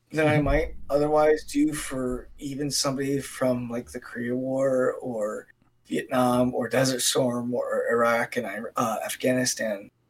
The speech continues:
Speaker 1: um, because of how shitty of a war, how much B S that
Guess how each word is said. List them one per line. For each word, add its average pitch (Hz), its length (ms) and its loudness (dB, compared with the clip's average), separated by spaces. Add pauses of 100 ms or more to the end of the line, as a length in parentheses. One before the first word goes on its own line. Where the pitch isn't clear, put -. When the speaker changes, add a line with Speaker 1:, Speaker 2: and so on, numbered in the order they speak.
(520)
Speaker 1:
um, 143 300 -4
because 190 360 2
of 135 80 4
how 143 640 6 (500)
shitty - 560 2
of 127 60 0
a 139 80 2
war, 127 420 2
how 156 360 4
much - 340 0 (140)
B 160 200 -4
S - 520 2 (460)
that 110 280 -4